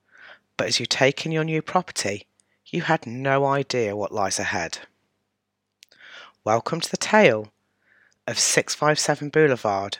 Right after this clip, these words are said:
Westfield, New Jersey.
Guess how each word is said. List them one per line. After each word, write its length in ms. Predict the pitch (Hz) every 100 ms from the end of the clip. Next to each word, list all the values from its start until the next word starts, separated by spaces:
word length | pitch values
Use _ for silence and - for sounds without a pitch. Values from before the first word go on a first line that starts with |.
| _ _ _
Westfield, 840 | 98 113 - - 113 110 107 107 - -
New 300 | 95 101 104
Jersey. 640 | 110 90 92 82 82